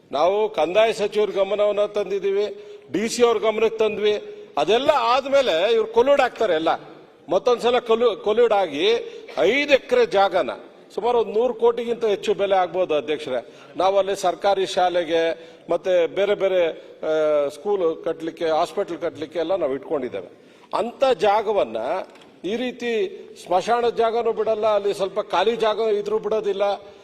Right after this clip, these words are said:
ಈ ಪರಿಸ್ಥಿತಿ ಆಗ್ಬಿಟ್ರೆ ಅಧಿಕಾರಿಗಳು ಪಾಪ ರೆವಿನ್ಯೂ,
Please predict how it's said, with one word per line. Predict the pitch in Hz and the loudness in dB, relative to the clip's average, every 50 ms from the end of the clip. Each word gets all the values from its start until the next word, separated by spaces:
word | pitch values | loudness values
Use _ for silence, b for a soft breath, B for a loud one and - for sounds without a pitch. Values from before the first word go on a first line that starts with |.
| B B B - | B B B -8
ಈ | 190 226 247 | -6 -6 -6
ಪರಿಸ್ಥಿತಿ | - - 233 214 226 - 262 254 180 247 | -2 -2 -2 -2 -2 -4 -6 -4 0 0
ಆಗ್ಬಿಟ್ರೆ | 240 220 214 196 220 220 220 233 226 | 2 2 2 2 0 -2 0 0 2
ಅಧಿಕಾರಿಗಳು | 208 175 160 - - - 220 214 202 196 175 165 139 139 147 | 2 2 0 -2 0 2 2 2 2 0 0 -2 -2 -2 -2
ಪಾಪ | - 180 185 190 202 226 208 165 B B B B B - | -2 -4 -4 0 0 0 0 0 B B B B B -4
ರೆವಿನ್ಯೂ, | 131 147 185 220 226 240 240 226 | -2 0 2 2 4 4 2 2